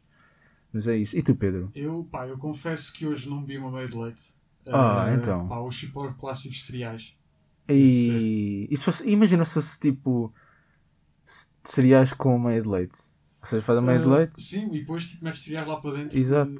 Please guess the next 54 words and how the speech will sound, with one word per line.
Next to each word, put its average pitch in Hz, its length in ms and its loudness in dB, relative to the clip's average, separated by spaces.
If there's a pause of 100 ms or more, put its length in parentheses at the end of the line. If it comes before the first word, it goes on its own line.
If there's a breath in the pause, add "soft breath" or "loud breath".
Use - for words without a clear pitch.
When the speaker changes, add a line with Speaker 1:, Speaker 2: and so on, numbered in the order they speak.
(200)
Speaker 2:
que, 202 60 -16
eu 175 100 -6
acho 123 140 -8
que 135 60 -10
é - 20 -8
possível. 165 480 -10 (440)
Eu - 100 -14
acho - 100 -12
que 139 80 -14
podemos 127 120 -10
estar 135 120 -10
aqui 135 180 -12
a 127 40 -10
criar 139 180 -14
um 139 60 -12
conceito 139 400 -10
novo. 143 200 -8
Speaker 1:
Ficaria 123 300 0
uma 120 160 2
meia 120 240 2
de 117 80 -8
cereais. 135 600 0
Speaker 2:
Uma 123 100 -14
meia 117 120 -10
de - 80 -8
cereais, 123 520 -14 (240)
meio 117 140 -12
de 110 80 -10
cereais, 123 320 -12
e 131 60 -18
depois, 131 300 -10
e 147 80 -16
depois 131 260 -12
iniciaria 139 480 -6
todo 135 200 -8
um - 20 -10
novo 131 180 -8
dilema. 127 420 -10
O - 60 -20
que 175 80 -12
Speaker 1:
Só 170 60 8
Speaker 2:
é - 20 6
que - 40 -4
Speaker 1:
por - 80 4
Speaker 2:
comes - 40 2
Speaker 1:
curiosi-, 151 240 2
Speaker 2:
primeiro, 151 180 -2
os 135 140 -8
cereais 180 280 -4
ou 180 120 -8
a 170 40 -8
meia 170 180 -6
de 139 80 -14
leite? 135 340 -12